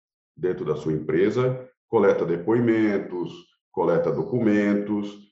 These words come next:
e leva tudo isso ao cad com o objetivo de conseguir os benefícios da leniência. Se aquela leniência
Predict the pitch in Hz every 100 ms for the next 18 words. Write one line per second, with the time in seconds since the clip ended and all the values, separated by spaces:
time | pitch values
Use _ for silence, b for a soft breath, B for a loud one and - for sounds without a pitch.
0 | _ 113 123 113 131 135 107 98 135 123
1 | 95 85 - 98 - 101 104 113 - 67
2 | - _ 113 120 117 - 90 87 - 120
3 | 120 101 92 - _ _ - 110 107 107
4 | 107 92 90 117 110 98 123 120 110 -
5 | 117 120 110 107 104 104 104 71 - -
6 | - - _ _ - 123 - 117 98 85
7 | 82 78 71 69 71